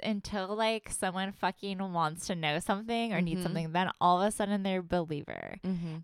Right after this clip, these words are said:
Speaker 1: And it's like, you don't have to be, like, fully always in, like, a thousand percent, like, full blown, like, spiritual junkie, whatever.
Speaker 2: Mm-hmm.
Speaker 1: It's like, if you just need a little guidance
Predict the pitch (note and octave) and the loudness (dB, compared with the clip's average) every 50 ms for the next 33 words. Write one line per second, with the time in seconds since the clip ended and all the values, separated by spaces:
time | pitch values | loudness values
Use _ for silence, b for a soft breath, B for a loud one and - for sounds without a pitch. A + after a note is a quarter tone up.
0 | - - A#3 A3+ A#3 A3+ G3+ - - A3 A3 G#3+ G3+ - - A3+ A#3 C4 C#4+ D4+ | 0 0 2 4 4 2 2 2 4 6 6 6 4 2 -2 0 2 2 2 0
1 | C#4 C#4+ D4 D4 - - - D#4 D4 A3 A3 A3 A3+ A3+ A3+ A3 G#3+ G3 F#3 F3 | 0 0 -2 -2 -2 -2 -2 -2 0 2 2 4 4 4 2 2 2 2 2 2
2 | E3+ E3+ - - _ - - - - F#3+ F#3 F#3+ G3 G3+ G3 - - - F3+ F3+ | 0 -4 -6 -12 _ -18 -18 -8 -6 -2 0 2 2 2 2 2 2 2 4 4
3 | F3+ F3+ F3+ - - - F3 F3+ F3+ F3 F3 E3 D#3 - - - F3 - - E3+ | 4 2 0 -2 -2 -2 -2 0 0 -2 -2 -4 -4 -4 -2 -2 -2 0 2 2
4 | D#3 D#3+ E3 - F3 E3 - F3+ D#3+ D#3+ - - D#3 D#3 - - F3+ E3+ D#3+ - | 2 2 2 0 0 0 0 0 -2 -4 -4 -6 -4 -4 -4 -4 -4 -4 -4 -4
5 | - - - - F3+ F3 F3 F3 F3 F3+ E3 - E3 D#3+ D#3 D#3+ D#3+ E3 E3 E3 | -8 -16 -4 -2 0 2 2 2 2 2 0 -2 -4 -2 -2 -2 -2 -2 -4 -6
6 | D#3+ - - - - D#3+ D#3 D#3+ D#3 - F#3 E3+ E3 F3 D#3+ E3 - - E3 E3 | -6 -10 -12 -8 -4 -2 -2 -2 -2 -2 -2 0 0 0 -2 -2 -4 -4 -4 -2
7 | E3 D#3 E3 D#3+ D#3 D3+ D#3 - - - - - F#3 F3+ E3 E3+ E3+ E3 D#3+ B | 0 0 0 0 0 -2 -2 -2 -4 -6 -4 -4 -4 -4 -2 -2 -4 -6 -8 B
8 | - _ G3+ G3+ F#3 - - G3+ F#3+ F3+ F3+ F3 - - _ - G3 F3 - G3 | -4 _ 0 0 2 2 2 2 4 4 2 0 -2 -6 _ -2 -2 -2 0 -2
9 | G#3 G#3 G#3 G#3 F#3+ - C4 C4 B3+ B3+ C4 B3 - - - - - - - b | -2 0 -2 -2 -2 0 2 4 4 4 2 0 -4 -8 -10 -10 -12 -14 -20 b
10 | b b b b b b - F3+ F#3 F#3 F#3+ F#3+ G3 G3+ G3+ F#3+ - - G3+ G3+ | b b b b b b -2 0 2 4 6 6 6 6 6 6 2 2 4 4
11 | F#3+ F#3+ G3 F#3+ F3 D3 D#3 D#3+ F3+ G3 G#3+ A3+ B3 B3+ C4 A#3+ | 2 2 2 2 2 0 0 0 0 0 0 -2 -2 -4 -6 -8